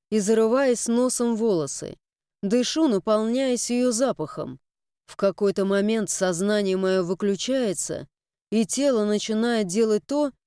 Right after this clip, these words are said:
что ему положено природой. Спускаясь губами ниже, веду ими по плечу и впиваюсь в сладкое местечко у основания шеи.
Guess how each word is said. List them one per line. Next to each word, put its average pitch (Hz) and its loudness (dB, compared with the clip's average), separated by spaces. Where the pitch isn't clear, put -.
что 302 0
ему 262 4
положено 247 2
природой. 254 0
Спускаясь 220 -2
губами 190 0
ниже, 190 -2
веду 185 0
ими 202 2
по 190 -4
плечу 196 -2
и 185 0
впиваюсь 208 0
в - -10
сладкое 214 0
местечко 196 -2
у 208 4
основания 220 0
шеи. 190 -4